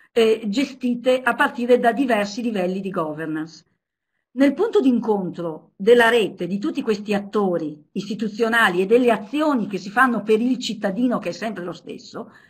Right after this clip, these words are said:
de-, di tutte le scelte di governance e di politica, il punto d'incontro, dal nostro punto di vista ovviamente,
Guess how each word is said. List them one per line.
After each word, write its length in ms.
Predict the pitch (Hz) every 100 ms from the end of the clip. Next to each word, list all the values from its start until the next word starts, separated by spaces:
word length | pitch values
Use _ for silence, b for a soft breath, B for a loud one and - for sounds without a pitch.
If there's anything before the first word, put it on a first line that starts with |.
| b b b
de-, 160 | 220 226
di 300 | - 208 269
tutte 260 | 370 370
le 100 | 302
scelte 360 | 247 277 277 262
di 120 | 208
governance 720 | 202 226 220 185 170 170 165
e 60 | 220
di 140 | 285
politica, 520 | 233 185 160 196 196
il 100 | 247
punto 280 | 254 427 392
d'incontro, 540 | 269 240 240 220 170
dal 180 | 165 170
nostro 320 | 196 269 -
punto 240 | 233 196 185
di 120 | 180
vista 320 | 220 320 -
ovviamente, 600 | 220 214 208 185 156 170